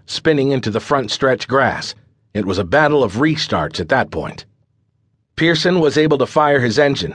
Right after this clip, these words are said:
and even with a crippled race car, drove past Petty,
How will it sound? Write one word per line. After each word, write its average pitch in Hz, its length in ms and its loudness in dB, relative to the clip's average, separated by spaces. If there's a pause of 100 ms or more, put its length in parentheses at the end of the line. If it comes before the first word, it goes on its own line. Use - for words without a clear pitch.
(140)
and 90 140 -2
even 131 240 0
with 127 120 0
a 110 60 -2
crippled 117 340 -2
race 143 240 2
car, 95 280 0
drove 131 340 0
past 139 380 0
Petty, 95 280 -2